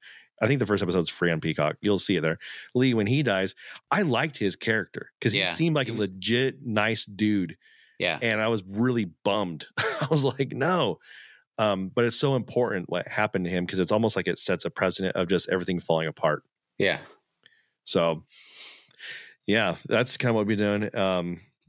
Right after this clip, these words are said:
Speaker 1: we're already at an hour. I like this program 'cause I actually see exactly where we're at right now. So
Speaker 2: I
Speaker 1: we're at
Speaker 2: know.
Speaker 1: an hour. So last thing I wanna talk about is, dude, this show's been, like, talked about everywhere.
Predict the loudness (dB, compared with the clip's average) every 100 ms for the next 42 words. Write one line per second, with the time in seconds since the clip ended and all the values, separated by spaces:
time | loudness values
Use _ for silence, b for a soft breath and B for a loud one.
0 | -8 -2 0 2 0 0 0 0 0 0
1 | 0 0 0 0 -2 0 0 0 0 0
2 | 0 -2 -4 -2 0 0 0 0 0 0
3 | 0 2 0 0 -2 -4 -4 -2 0 0
4 | 0 0 -2 -2 0 0 -2 B B B
5 | B B B 0 2 2 0 -2 -2 0
6 | 2 2 2 2 0 0 0 0 0 2
7 | 0 -2 -10 _ -2 0 2 0 0 0
8 | 0 0 0 -2 0 -2 0 0 2 2
9 | 2 2